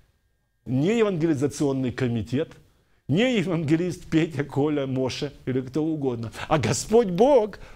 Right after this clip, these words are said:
прилагает спа-, кесарю кесарева. Это не мы спасаем людей, слава тебе, Господи.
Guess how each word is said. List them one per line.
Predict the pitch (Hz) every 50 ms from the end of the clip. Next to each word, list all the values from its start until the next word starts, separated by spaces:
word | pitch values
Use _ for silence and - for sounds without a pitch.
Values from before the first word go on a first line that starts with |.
| - - -
прилагает | 190 190 175 175 165 165 180 196 202 196 202
спа-, | - - 190
кесарю | - - 220 233 220 - 226 233 220
кесарева. | - 240 226 220 - 196 175 151 120 120 - -
Это | - 185 -
не | 269 277 294
мы | 294 302 302 294
спасаем | - - - - 208 - - 190 175 170 165
людей, | 160 170 160 139 127
слава | 123 - 175 165 147 147 139
тебе, | 131 - 131
Господи. | 113 117 101 - - - 92 104